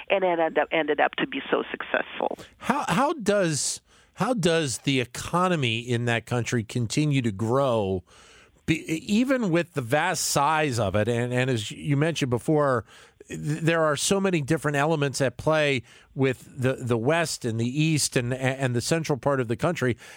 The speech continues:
Speaker 2: How does the economy continue to try and grow as a whole?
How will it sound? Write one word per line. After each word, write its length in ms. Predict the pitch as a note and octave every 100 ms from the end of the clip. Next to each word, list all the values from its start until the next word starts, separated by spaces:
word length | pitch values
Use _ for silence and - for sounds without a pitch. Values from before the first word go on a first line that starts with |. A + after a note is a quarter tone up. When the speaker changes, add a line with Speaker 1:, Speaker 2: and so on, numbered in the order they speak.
| -
Speaker 2:
How 160 | E3+ A3+
does 240 | G#3+ E3
the 160 | F#3 D#3+
economy 420 | - F3 F3+ D#3+
continue 560 | - C3+ - F#3 F3+
to 220 | C#3+ - B2
try 400 | - - D#3 E3
and 240 | C#3+ C#3
grow 240 | C3 C#3+
as 240 | C#3+ C3+ C3
a 80 | B2+
whole? 320 | E3+ D3+